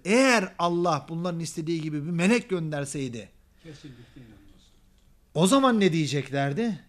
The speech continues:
Speaker 1: "Ya Rabbi, sen bizim asla kendisi gibi olamayacağımız birini göndermişsin. Biz melek gibi olabilir miyiz yani?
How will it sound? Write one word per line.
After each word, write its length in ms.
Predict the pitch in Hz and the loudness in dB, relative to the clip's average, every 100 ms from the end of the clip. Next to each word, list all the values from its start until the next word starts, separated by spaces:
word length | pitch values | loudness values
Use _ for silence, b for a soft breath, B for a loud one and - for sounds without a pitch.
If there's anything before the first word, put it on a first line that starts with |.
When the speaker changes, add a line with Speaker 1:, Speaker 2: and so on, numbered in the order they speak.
| - | -14
Speaker 1:
"Ya 280 | 135 156 185 | -4 0 0
Rabbi, 380 | 170 - 120 107 | 0 -4 -12 -10
sen 420 | - 160 196 160 | -8 -6 -4 -6
bizim 300 | 135 160 196 190 | -6 -6 -6 -4
asla 680 | 196 - - 156 196 196 180 | -6 -6 -4 -4 -4 -6 -10
kendisi 460 | - 165 170 165 190 | -6 -6 -6 -6 -8
gibi 140 | 165 | -6
olamayacağımız 840 | 175 175 175 165 139 131 160 165 | -4 -2 -2 -4 -4 -6 -8 -8
birini 320 | 180 196 202 185 | -6 -4 -4 -4
göndermişsin. 760 | 185 151 135 117 104 - 110 101 _ _ _ - | -4 -4 -6 -8 -14 -16 -18 -20 _ _ _ -12
Biz 140 | 135 | -8
melek 360 | 135 139 156 156 | -4 -2 -2 -2
gibi 180 | 175 160 | -4 0
olabilir 400 | 175 185 269 339 | 2 2 2 2
miyiz 320 | 277 156 123 | 2 0 -2
yani? 380 | 123 98 95 | -10 -12 -16